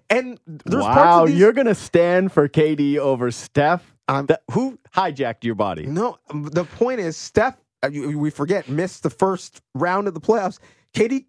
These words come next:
Speaker 1: carried them. He's been brilliant. At, so I'm not, I'm not
Speaker 2: Wow, congratulations to Kevin Durant, who had Draymond Green and Klay Thompson, and you were able to get out of the first round against, who was it even? I can't even remember. I, I don't
Speaker 1: The, the Pelicans and the Spurs.
Speaker 2: No, Pelicans, Spurs was round one, though.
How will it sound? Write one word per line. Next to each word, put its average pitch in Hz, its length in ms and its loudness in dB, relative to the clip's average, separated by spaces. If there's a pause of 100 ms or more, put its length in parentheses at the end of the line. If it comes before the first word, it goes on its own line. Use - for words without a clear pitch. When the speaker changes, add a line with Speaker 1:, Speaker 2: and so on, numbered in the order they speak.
(300)
Speaker 1:
carried 269 360 -2
them. 151 140 -2
He's 202 140 -6
been 214 280 -8
brilliant. 220 520 -4
At, 156 260 -4
so 208 180 0
I'm 202 140 -4
not, 320 140 -6
I'm - 80 -4
not 113 80 0
Speaker 2:
Wow, 107 220 0
congratulations 127 840 -2
to 120 100 -4
Kevin 120 300 -4
Durant, 104 460 -4
who 107 120 -4
had 107 160 -4
Draymond 110 400 -2
Green 101 220 -4
and 92 120 -8
Klay 98 200 -6
Thompson, 90 440 -6
and 87 120 -6
you 92 80 -6
were 92 120 -4
able 95 220 -6
to 92 80 -6
get 95 180 -4
out 95 60 -4
of 87 120 -8
the 85 100 -6
first 98 340 -6
round 90 340 -6
against, 87 320 -6
who 104 80 -2
was 107 280 -6
it 120 180 -8
even? 110 380 -8
I 92 160 -4
can't 95 160 -4
even 90 140 -6
remember. 85 440 -6
I, 87 300 -8
I 95 40 -8
don't 92 220 -8 (340)
Speaker 1:
The, 147 140 0
the 127 220 -4
Pelicans 190 640 -6
and 143 200 -6
the 123 60 -10
Spurs. - 240 -2
Speaker 2:
No, 117 160 0
Pelicans, 139 440 -4
Spurs 123 380 -4
was 101 100 -8
round 85 240 -4
one, 87 200 -6
though. - 240 -12